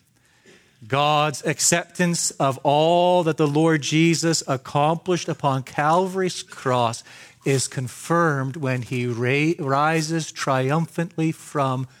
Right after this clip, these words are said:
the dead. Oh, we need to be reminded of this. This is the heavens of heaven. This is, this is the heaven of heavens.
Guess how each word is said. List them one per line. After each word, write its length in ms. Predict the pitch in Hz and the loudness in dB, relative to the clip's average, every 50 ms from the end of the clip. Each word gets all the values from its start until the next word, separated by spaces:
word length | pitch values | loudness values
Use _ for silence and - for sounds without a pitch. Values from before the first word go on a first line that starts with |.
| _ _ - | _ _ -4
the 120 | 143 127 | -2 -2
dead. 360 | 117 117 123 117 113 110 110 - - - - _ - | 0 0 -2 0 0 -2 -4 -6 -12 -20 -10 _ 0
Oh, 220 | 156 156 160 156 | 2 2 4 2
we 140 | 147 151 151 | 2 2 0
need 160 | 151 156 139 | 0 -2 -2
to 80 | 151 135 | -2 -2
be 100 | 143 139 | 0 0
reminded 520 | 139 139 135 135 143 147 151 151 139 127 | 0 2 2 0 0 0 0 -2 -2 -4
of 100 | 120 110 | -4 -4
this. 500 | 113 107 101 - - - - - - - _ _ _ _ _ _ _ _ _ _ _ _ _ _ _ _ _ _ _ _ _ _ _ _ _ _ _ _ _ _ | -4 -6 -8 -10 -16 -20 -20 -20 -20 -20 _ _ _ _ _ _ _ _ _ _ _ _ _ _ _ _ _ _ _ _ _ _ _ _ _ _ _ _ _ _
This 160 | - 127 147 180 | -2 0 0 2
is 100 | 175 151 | 2 2
the 80 | 143 | 2
heavens 360 | 123 123 151 156 165 160 147 | 2 2 2 2 0 -2 -2
of 60 | 147 131 | -2 0
heaven. 240 | 147 156 156 196 | 0 -2 -2 -2
This 140 | 180 190 185 | -2 -2 -2
is, 100 | 156 117 | -2 -4
this 220 | 107 160 175 202 196 | -2 -2 0 0 2
is 80 | 160 | 0
the 80 | 147 139 | 0 0
heaven 280 | 107 131 175 196 208 | 2 2 2 2 0
of 80 | 196 151 | 0 0
heavens. 880 | 113 143 139 120 113 95 - - - - _ - - - - - - | 0 -2 -2 -4 -6 -10 -14 -18 -20 -20 _ -20 -20 -20 -20 -20 -20